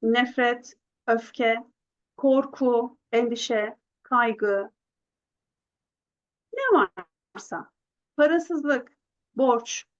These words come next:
olumsuz enerjiler, kavga, gürültüler, ne varsa hepsini ayaklarınızdan toprağa bıraktığınızı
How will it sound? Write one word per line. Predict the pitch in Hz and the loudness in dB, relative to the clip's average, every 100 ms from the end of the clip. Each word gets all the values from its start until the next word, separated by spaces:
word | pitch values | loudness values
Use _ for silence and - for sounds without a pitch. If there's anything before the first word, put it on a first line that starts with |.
| - | -4
olumsuz | 254 262 254 254 | 0 2 0 -2
enerjiler, | 240 233 220 220 220 202 - _ _ _ | -2 0 -2 -2 -2 -2 -4 _ _ _
kavga, | - 339 311 269 | -2 2 2 0
gürültüler, | 220 247 220 226 214 208 202 202 - - | -4 -4 -6 -8 -4 -2 -2 -4 -12 -6
ne | 427 453 | -2 2
varsa | 269 190 - | 2 0 -4
hepsini | 190 - 190 180 202 294 320 _ _ _ _ - | -10 -8 -8 -6 -4 -6 -8 _ _ _ _ -4
ayaklarınızdan | 330 294 262 233 226 220 214 226 226 - _ _ _ _ _ - | -2 -2 -2 -2 -4 -2 -2 -2 -6 -20 _ _ _ _ _ -20
toprağa | 202 - 202 202 | -16 -4 -2 -2
bıraktığınızı | 190 175 - 180 175 - 202 254 320 311 | -4 -12 -12 -14 -14 -8 -2 0 -2 -8